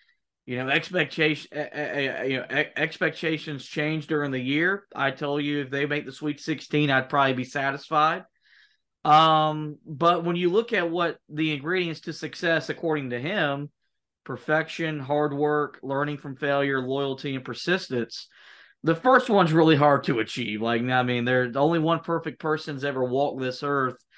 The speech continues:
So it's, it's gonna be really hard to, uh, you know, uh, ask for perfection when you're playing the game of basketball, but hard work, learning from failure, loyalty, and persistence.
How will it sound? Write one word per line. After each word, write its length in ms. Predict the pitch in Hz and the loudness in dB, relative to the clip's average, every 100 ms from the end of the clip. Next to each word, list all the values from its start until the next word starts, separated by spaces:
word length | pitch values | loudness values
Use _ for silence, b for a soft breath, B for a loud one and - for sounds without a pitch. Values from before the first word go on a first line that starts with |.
| b b - | b b -8
So 180 | 139 | -4
it's, 120 | 135 156 | -4 -4
it's 180 | 156 | -4
gonna 160 | 127 151 | -2 -2
be 120 | 147 | 0
really 260 | 139 147 143 | 0 0 0
hard 320 | 147 147 139 | 0 -2 -2
to, 480 | - 139 135 127 123 | -6 -4 -2 -4 -4
uh, 40 | 131 | -6
you 160 | 127 | -4
know, 400 | 123 120 117 113 | -4 -4 -4 -8
uh, 160 | - 120 107 | -10 -10 -2
ask 360 | 131 143 - - | -2 -2 -6 -4
for 200 | 143 131 | -4 -2
perfection 680 | 123 - 143 139 151 131 | -6 0 0 0 -4 -2
when 80 | 123 | -2
you're 100 | 123 | -4
playing 640 | 123 139 139 135 123 113 - b b b b _ - | -2 0 0 0 -2 -6 -10 b b b b _ -8
the 80 | 123 | 0
game 260 | 143 143 | 2 2
of 100 | 127 | 0
basketball, 600 | 120 151 175 - 123 123 117 | 2 2 0 -2 -4 -4 -4
but 140 | 117 | -6
hard 360 | 151 175 190 175 | -2 0 2 0
work, 300 | 180 175 160 | -2 -4 -6
learning 400 | 131 147 170 165 | -6 -4 -4 -6
from 220 | 160 143 | -10 -10
failure, 500 | 156 156 151 147 139 | -4 0 0 0 -2
loyalty, 640 | 127 143 147 139 - 147 | -2 0 0 -2 -6 -8
and 100 | 135 | -8
persistence. 920 | 127 120 - 156 - - - - - | -10 -12 -2 -2 -2 -12 -14 -14 -16